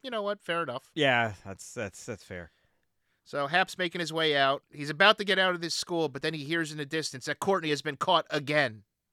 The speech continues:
Speaker 2: Yep.
Speaker 1: And is being held in, like, an annex with its own door to the outside. I don't know what the fuck this room was.
Speaker 2: Again, just kill her. <laughs>
Speaker 1: And with twenty minutes left in this movie,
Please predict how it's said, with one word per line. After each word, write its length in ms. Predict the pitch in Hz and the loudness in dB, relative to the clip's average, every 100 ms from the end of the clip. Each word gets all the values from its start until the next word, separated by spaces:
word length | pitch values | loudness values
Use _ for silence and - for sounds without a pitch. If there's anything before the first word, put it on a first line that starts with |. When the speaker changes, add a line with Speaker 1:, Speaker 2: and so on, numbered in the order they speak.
| _ | _
Speaker 2:
Yep. 180 | 113 113 _ _ _ _ _ 160 | -12 -12 _ _ _ _ _ -2
Speaker 1:
And 120 | 165 | 0
is 140 | 170 | 0
being 260 | 143 220 190 | -2 -6 -6
held 400 | 151 175 196 196 | 2 4 4 0
in, 100 | 170 | 0
like, 200 | 156 147 | 0 2
an 140 | 139 139 | -2 -2
annex 540 | 139 165 220 254 - 170 | 0 2 2 0 0 -2
with 140 | 160 | 0
its 160 | 160 190 | 0 0
own 260 | 170 185 | 0 0
door 300 | 156 160 185 | -2 2 2
to 80 | 185 | 0
the 180 | 151 147 | -4 -2
outside. 720 | 143 180 - 170 160 208 208 - | -2 -2 0 4 4 4 0 -2
I 140 | 143 | -2
don't 120 | 170 | 0
know 80 | 117 | -2
what 120 | 113 | -6
the 60 | 117 | -6
fuck 220 | 123 123 | -4 -4
this 180 | - - | -4 -6
room 200 | 135 143 | -4 -2
was. 400 | 113 127 127 - _ _ _ _ _ _ | 0 0 -2 -8 _ _ _ _ _ _
Speaker 2:
Again, 440 | 101 98 131 110 95 | -12 -2 -2 -2 -8
just 260 | - 98 98 | -10 -10 -8
kill 200 | 147 143 | -6 -4
her. 140 | 113 - _ _ _ _ _ - | -6 -10 _ _ _ _ _ -16
<laughs> 80 | 135 - _ - - _ - | -16 -16 _ -20 -20 _ 0
Speaker 1:
And 320 | 214 240 214 | 4 4 2
with 140 | 202 196 | -6 -6
twenty 260 | - 262 | -2 -2
minutes 280 | 240 220 185 | 0 0 0
left 200 | 180 160 | 0 0
in 60 | 160 | 0
this 200 | 151 135 | -4 -2
movie, 460 | 143 127 123 117 | -2 -2 -4 -8